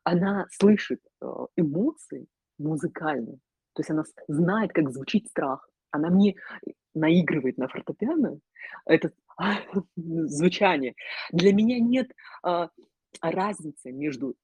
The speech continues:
нормальным чувствованием <laughs> и страхом. А мне кажется, они звучат одинаково. М-, моя, мгм, а, при этом, а, скажу, что у меня, а, невероятный слух. И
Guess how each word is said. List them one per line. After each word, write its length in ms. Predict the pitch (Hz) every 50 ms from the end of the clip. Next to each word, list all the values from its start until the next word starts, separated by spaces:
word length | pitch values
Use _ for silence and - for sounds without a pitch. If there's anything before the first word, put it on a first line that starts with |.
| _ -
нормальным 600 | 165 170 180 165 160 175 220 277 330 311 240 180 -
чувствованием 720 | - - - - - - 135 117 117 120 123 123 117 - _
<laughs> 60 | _ -
и 420 | - - - - 196 196 - 220
страхом. 500 | 226 - - 226 190 180 151 - - - _ -
А 80 | 139
мне 200 | 143 147 156 156
кажется, 300 | - 202 220 - - - -
они 220 | - 156 156 - _ -
звучат 380 | - - 147 - - 208 - -
одинаково. 680 | - 165 120 143 147 156 165 165 - - 120 - - - _ _ _ - - - - - - - -
М-, 380 | 170 165 160 165 175 180 180 - - - - - -
моя, 520 | 160 160 160 175 185 190 180 208 - - - _ -
мгм, 260 | 147 165 160 165 - - - - - - _ _ _ _ _ _ _ -
а, 260 | - - - - -
при 240 | - 202 180 165 156
этом, 360 | 208 269 269 - 160 151 - - - - _ _ -
а, 240 | - - 135 147 143
скажу, 460 | - - 170 170 - 220 202 160 - -
что 200 | - - - 156
у 60 | 139 135 143
меня, 240 | 156 170 170 160 - _ - - - - - - -
а, 300 | 160 151 147 147 143 151
невероятный 600 | 151 156 160 156 196 233 233 233 226 - 135 131
слух. 460 | - - - 156 135 - _ - _ _ _ _ _ _ _ _ _ - - - - - - - _ -
И 320 | 254 240 214 185 151 -